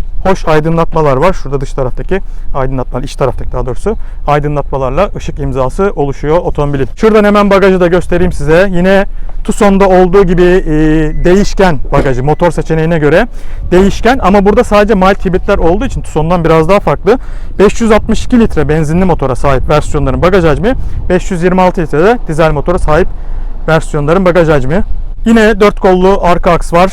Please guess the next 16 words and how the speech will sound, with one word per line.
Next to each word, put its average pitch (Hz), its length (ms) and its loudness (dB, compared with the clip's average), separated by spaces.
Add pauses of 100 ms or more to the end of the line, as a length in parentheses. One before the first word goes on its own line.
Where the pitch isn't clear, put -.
(120)
ve 165 280 2
onun 156 240 -2
tabii 143 220 -4
çıkıntıları 139 560 -2
burada 131 260 0 (380)
yer 151 180 2
alıyor. 147 480 0
Zeminin 208 240 2
altında 190 340 2
yine 180 280 0 (140)
yükleme 160 400 0
alanları 147 500 0
var. 147 260 0 (260)
Şöyle 131 200 -4
gördüğünüz 127 420 -2
gibi, 123 180 -2